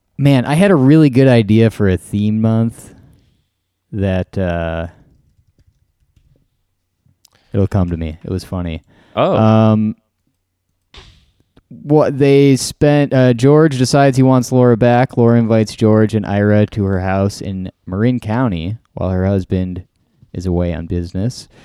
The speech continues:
Speaker 1: Uh, they spend quality time with Laura and her two young daughters. George and Laura sneak off to have sex. Clark returns home, and there is an altercation.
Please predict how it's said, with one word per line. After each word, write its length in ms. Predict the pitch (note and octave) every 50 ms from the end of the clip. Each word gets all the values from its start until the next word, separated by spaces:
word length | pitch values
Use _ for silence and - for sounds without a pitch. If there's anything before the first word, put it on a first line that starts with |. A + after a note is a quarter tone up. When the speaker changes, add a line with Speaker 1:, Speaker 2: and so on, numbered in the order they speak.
| - - - - _ _ _ -
Speaker 1:
Uh, 200 | - A2 A#2 A#2+
they 140 | A#2+ B2
spend 320 | A#2+ - - D3+ D3 D3 C3+
quality 460 | - - D#3 D#3 D#3+ E3+ F3 E3+ E3
time 320 | D3+ - E3 D#3 D#3 D#3+
with 160 | D#3+ D3+ - -
Laura 560 | C#3+ C#3+ D3+ D#3 D#3+ E3 F3 F3 F3 E3+ E3
and 140 | - C3 A#2+
her 120 | A#2+ A#2+
two 180 | A#2+ A2 - C#3
young 400 | C#3 C#3 C3+ C3 B2+ B2+ B2+ B2
daughters. 600 | A2+ A#2 A#2 A#2 A#2+ A#2+ C3 C3 C#3 C#3+ C#3+ - - -
George 320 | A#2+ - A2+ A2+ A#2 A2
and 140 | A2+ A2+ A2
Laura 260 | G#2+ G#2 G#2+ G#2+ A2+
sneak 320 | A2+ - - A2 G#2 G2 -
off 300 | G2+ G2+ G2+ G2+ - -
to 360 | - - G2 G2 F#2+ F#2 F#2
have 360 | - G2 G2+ G2+ G2 F#2 F2
sex. 560 | - - A2 G2+ G2+ A#2+ D3+ - - - - - _
Clark 460 | - - - G#2 G2+ G2+ G#2 - -
returns 480 | - G2 - - G#2 F#2 F#2 G2 F#2 -
home, 400 | G2 F#2 F2+ G2 A2+ C3+ E3+ F3+ -
and 180 | - - F2 F2+
there 160 | F2+ F2+ F#2+
is 160 | F#2+ F#2 F#2
an 80 | F#2+ F#2
altercation. 640 | F2+ F2+ F2+ - - - - G#2+ A2 C3+ - -